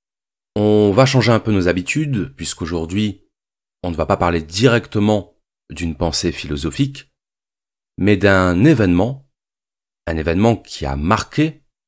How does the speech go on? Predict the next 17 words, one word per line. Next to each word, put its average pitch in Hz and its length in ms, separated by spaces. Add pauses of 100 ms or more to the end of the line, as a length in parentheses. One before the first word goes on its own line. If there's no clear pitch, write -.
(100)
l'histoire 90 400
de 78 80
la 69 100
philosophie, 73 720 (1040)
qui - 80
en 78 80
constitue - 500
même, 95 240
si - 140
on 76 100
peut 73 140
dire, 80 420 (680)
l'événement 92 460
fondateur, 117 760 (840)
en 78 80
tout 73 100
cas 92 400